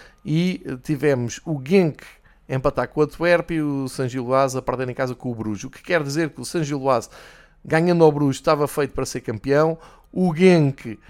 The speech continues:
eh, estando em vantagem com o Antuérpia, com a reviravolta do Clube Bruges, estava para ser campeão, e o Antuérpia, com um golo no último minuto do Alderweireld,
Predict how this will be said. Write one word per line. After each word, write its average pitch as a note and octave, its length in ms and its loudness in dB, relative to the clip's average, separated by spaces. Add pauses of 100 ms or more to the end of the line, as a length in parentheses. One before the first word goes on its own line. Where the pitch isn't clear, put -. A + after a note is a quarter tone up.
(240)
eh, B2 800 2
estando E3+ 600 4
em D#3+ 60 0
vantagem D#3 420 -2
com D3 220 -4
o - 20 4
Antuérpia, C#3+ 600 0
com D#3 200 0
a C#3 40 0
reviravolta D3 540 -2
do C#3 140 -6
Clube C#3 260 -8
Bruges, B2+ 220 -2
estava D#3 320 2
para C3 100 -4
ser C3+ 160 -8
campeão, F3 400 0 (300)
e F#3+ 80 0
o G#3 80 6
Antuérpia, G3+ 480 2
com G#3 120 0
um G3+ 60 2
golo G3 200 2
no G3+ 60 2
último G3 280 0
minuto F3+ 400 0
do E3+ 80 2
Alderweireld, E3 640 2